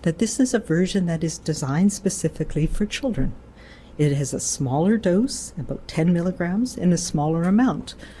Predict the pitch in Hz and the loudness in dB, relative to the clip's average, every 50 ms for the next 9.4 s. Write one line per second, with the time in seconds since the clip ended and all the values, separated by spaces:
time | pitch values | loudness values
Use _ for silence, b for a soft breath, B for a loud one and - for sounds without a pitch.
0 | B B B - 156 151 156 156 180 - 170 165 160 156 170 196 202 180 170 170 | B B B 2 2 4 4 2 0 -2 -4 -2 2 4 4 6 6 6 6 6
1 | 202 254 285 254 - 143 160 185 - - - - 175 165 180 190 196 190 196 190 | 6 4 4 4 4 2 2 0 -2 -4 0 2 4 6 6 6 8 6 6 4
2 | 190 190 - - - 160 160 - - 180 202 226 208 160 156 - - 165 156 151 | 4 0 0 0 0 0 0 0 0 -2 0 0 0 -2 -2 -2 -2 -2 -2 -2
3 | 160 B B B B B B B B 143 156 156 - - 208 196 - - 151 135 | -2 B B B B B B B B 0 0 0 2 0 0 0 2 0 0 -2
4 | 135 190 - - - - - - B B B B B B B B B - 196 190 | -2 -4 -6 -8 -12 -14 -14 -14 B B B B B B B B B -2 0 2
5 | 214 208 220 233 - - - 254 247 233 - 196 196 - 180 196 190 196 196 190 | 4 2 2 2 0 0 2 2 2 4 2 0 0 2 4 4 6 6 4 2
6 | - 170 165 - 196 190 - - 196 - - - - - 190 190 196 190 185 160 | 0 -4 0 0 -2 -2 0 -2 -4 -4 -4 -10 -4 0 2 2 2 4 2 0
7 | 156 - - - 156 147 147 147 143 156 143 143 147 151 156 180 202 208 196 - | 0 -2 -2 0 0 2 2 0 0 0 2 2 4 4 6 6 6 6 4 2
8 | - 156 - - - 151 151 143 - 139 135 147 143 143 156 151 156 160 - - | -2 -6 -6 -4 -2 -2 -2 0 -2 -2 -2 0 2 2 2 2 2 0 -2 -2
9 | - 143 131 127 135 127 127 131 | -4 -4 -2 0 0 -2 -2 -4